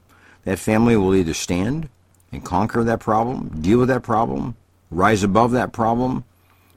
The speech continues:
become stronger and become wiser, and have a greater impact for the future. Or that family will begin to disintegrate. The family will fall apart. People will leave. People will go their separate ways.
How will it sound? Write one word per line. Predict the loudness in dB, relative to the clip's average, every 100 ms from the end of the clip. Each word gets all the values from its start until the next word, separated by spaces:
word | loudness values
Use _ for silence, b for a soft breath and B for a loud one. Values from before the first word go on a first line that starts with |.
| _ -10
become | -2 0 0
stronger | 2 4 4 4 4 2
and | 2
become | 0 0 0 2
wiser, | 4 4 4 2 0 -2 _ b b b _ _
and | -2
have | 0 2
a |
greater | 2 4 4 4
impact | 2 2 2 -2 -6 -14 -20 _ _ _
for | -4 -2
the |
future. | 0 -2 -4 -8 -16 _ _ _ 2
Or | 4 4 -2 _ _ _ -10
that | -6
family | -2 0 2
will | 2 0
begin | -2 0 -2
to |
disintegrate. | -4 -6 -4 -6 -6 -10 -12 -18 _ _ _ -18
The | -8
family | -2 2 2 2
will | 0 -2
fall | -2 0 0
apart. | 0 -4 -4 -10 _ _ _ _ -4
People | -2 2
will | 2
leave. | 2 0 -2 -6 -16 _ _ _ _ _
People | -4 -2
will | 0
go | 0 0
their | 0
separate | -2 -2 -2
ways. | -4 -6 -10 -14